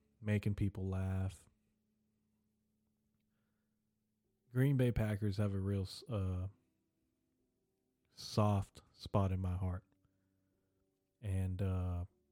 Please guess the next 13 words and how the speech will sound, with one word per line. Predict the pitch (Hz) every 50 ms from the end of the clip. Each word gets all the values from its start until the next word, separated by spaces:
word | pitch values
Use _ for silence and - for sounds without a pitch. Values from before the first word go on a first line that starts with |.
| _ 123
it | 110 -
sucks, | - - 117 123 123 117 - -
man. | 104 95 98 98 98
It | 101
really | 98 104 104 104 104 101
does | 104 104 104 98
suck | - - 110 104 101 -
that | 104 98 98
Aaron | 104 101 98 98
Rodgers | 101 101 101 101 98 95 101
might | 104 98 98 95
be | 104 101
leaving. | 95 98 98 101 101 101 104 107 104 107